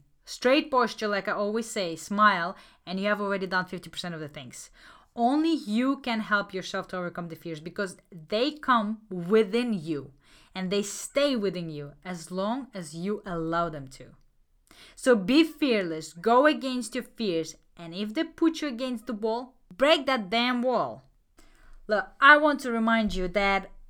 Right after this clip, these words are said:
we all have fears and it's normal to have them, absolutely. But use your fears in your own benefit. Break them, get rid of them, and step into this world as a beautiful, authentic, and fearless person.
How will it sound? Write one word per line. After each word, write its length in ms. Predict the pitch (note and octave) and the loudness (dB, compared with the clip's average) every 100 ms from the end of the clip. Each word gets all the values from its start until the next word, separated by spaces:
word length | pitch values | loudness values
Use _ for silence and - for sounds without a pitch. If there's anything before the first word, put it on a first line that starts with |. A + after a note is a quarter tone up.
| - - | -20 -4
we 180 | C4 | 0
all 260 | D4 C4+ B3+ | 2 2 2
have 220 | A3 G#3+ | 2 -2
fears 440 | - - G#3 G3 C4+ | -2 -2 0 0 -2
and 140 | B3 | -2
it's 200 | B3 - | -2 -2
normal 480 | B3 C4 C#4 B3+ A#3 | 0 2 2 2 0
to 120 | A#3 | -2
have 320 | G3+ E4 E4 | 0 4 4
them, 200 | F#3 F3+ - | 2 -6 -2
absolutely. 880 | A3+ A#3 - G3+ A3 G#3+ D#3+ C3 - _ _ _ - _ _ | -2 -2 -4 0 2 2 -2 -8 -12 _ _ _ -20 _ _
But 300 | E3+ A3+ G#3+ - - _ - | 2 4 2 -8 -20 _ -12
use 440 | F3 A#3 F4+ E4+ | 0 4 4 4
your 120 | C#4 | -2
fears 520 | B3 - B3 F#3+ F3 - | -2 -2 -2 -2 -4 -4
in 160 | B3 | 0
your 200 | A#3+ A#3+ - | 2 2 2
own 540 | A#3 B3+ D4+ D#4 A#3 | 2 2 2 0 -2
benefit. 640 | G#3 C#4 C4 - B2+ A2+ - _ | -2 -2 -2 -6 -14 -18 -20 _
Break 560 | F3+ D#3 G#3 C4+ D4+ G#3+ | -20 -8 0 2 2 -2
them, 380 | G3 D3 C#3 E3 | -6 -8 -12 -8
get 320 | A3 C#4 - | -4 -4 -4
rid 180 | C4 D#4 | -2 0
of 160 | D4 F#3 | -2 -4
them, 300 | F#3 D#3 D3+ | -8 -8 -10
and 200 | G#3 G#3+ | -8 -8
step 340 | - C4 C#4 | -6 -4 -2
into 160 | D#4 C#4 | -2 -6
this 300 | B3 A#3+ - | -6 -8 -6
world 260 | A3 G#3+ G3+ | -2 0 -2
as 160 | F3+ | -8
a 40 | F#3+ | -10
beautiful, 800 | D#3+ E3+ D#3 A3 G3+ - E3+ - - | -10 -12 -6 -4 -4 -6 -14 -16 0
authentic, 760 | A#3 A#3 A3+ G#3+ F3+ E3+ D#3+ E3 | 4 4 0 -6 -6 -8 -12 -10
and 160 | F3+ | -14
fearless 400 | F3 G3 F#3+ F3 | -10 -6 -6 -6
person. 380 | - F3+ D#3+ - | -8 -10 -10 -14